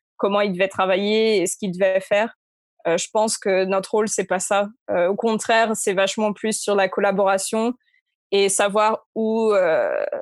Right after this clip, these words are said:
comment utiliser les talents, en fait, des gens de notre équipe, euh, pour, euh, pour développer un bon produit. Mais c'est jamais être le chef de quelqu'un ou leur dire, euh, « Voilà, toi, tu fais ça et tu le fais maintenant. » Euh, je pense pas que ça, que ça aidera beaucoup, euh, en tant que,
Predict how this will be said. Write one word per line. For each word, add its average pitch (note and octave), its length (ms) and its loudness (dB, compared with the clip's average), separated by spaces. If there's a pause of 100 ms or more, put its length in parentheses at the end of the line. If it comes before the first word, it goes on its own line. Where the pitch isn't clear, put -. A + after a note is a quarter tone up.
(360)
comment B3 340 2
utiliser A3+ 400 0
les G#3+ 140 0
talents, G#3+ 300 2
en G3 80 0
fait, F#3+ 160 0
des F#3+ 160 0
gens G3+ 180 0
de G#3 60 0
notre G3 260 -2
équipe, G#3+ 380 -2 (280)
euh, F3 100 2 (160)
pour, G#3+ 300 0
euh, E3+ 320 0
pour F#3+ 140 -4
développer F#3+ 440 -2
un F#3+ 100 0
bon F#3 180 -4
produit. F#3 380 -4
Mais F3+ 120 -4
c'est G3 140 -2
jamais G3+ 340 0
être G3 320 0
le F#3 160 0
chef F#3+ 300 -2
de F#3+ 80 -2
quelqu'un G3 480 -2
ou F3+ 200 -2
leur F#3 240 -2
dire, G3 260 0
euh, « - 260 0 (400)
Voilà, F#3 160 2
toi, G3+ 160 -2
tu G3 140 -8
fais F#3+ 140 -2
ça G3+ 240 0
et F#3+ 60 -2
tu F#3 100 -10
le F3 60 -10
fais G3+ 160 0
maintenant. » G3+ 500 0 (420)
Euh, F3 100 -2
je - 100 -10
pense G3 180 -2
pas G#3 120 0
que - 80 -8
ça, F3+ 460 0
que F3+ 60 -6 (380)
ça F#3 260 0
aidera F#3 280 0
beaucoup, F#3+ 480 -2
euh, - 140 -2 (1040)
en G3 120 0
tant G3 220 -2
que, E3+ 340 0